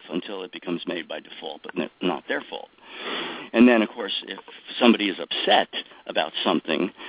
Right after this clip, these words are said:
that nice part of them keeps a lid on the upset, which can easily fester, and then they go from nice yes person to your face to sniper behind the back, what we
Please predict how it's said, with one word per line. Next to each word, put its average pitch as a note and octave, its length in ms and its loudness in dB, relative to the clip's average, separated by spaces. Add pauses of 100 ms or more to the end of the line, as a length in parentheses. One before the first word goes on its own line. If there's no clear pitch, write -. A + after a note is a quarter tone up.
(400)
that F#2+ 240 8
nice A2 340 10 (140)
part C#3 220 -2
of B2 100 -2
them F2 160 6
keeps - 360 -2
a G2 40 -8
lid B2 300 0
on E2+ 240 2
the F#2+ 120 2
upset, D2+ 440 0 (260)
which - 240 -4
can F#2+ 140 6
easily F2+ 360 4 (120)
fester, C3 440 -2 (440)
and G#2+ 160 8
then G#2+ 160 10
they G2 120 6
go G2 280 -4
from F#2+ 180 8
nice F2+ 180 4 (120)
yes F#2 160 0 (120)
person F#2+ 360 0
to - 120 -12
your E2 140 -10 (140)
face B2+ 260 0 (400)
to A2+ 200 2 (200)
sniper B2+ 760 6
behind F#2+ 520 0
the F#2+ 60 -6
back, F2+ 340 -4 (520)
what - 180 -14
we - 120 -10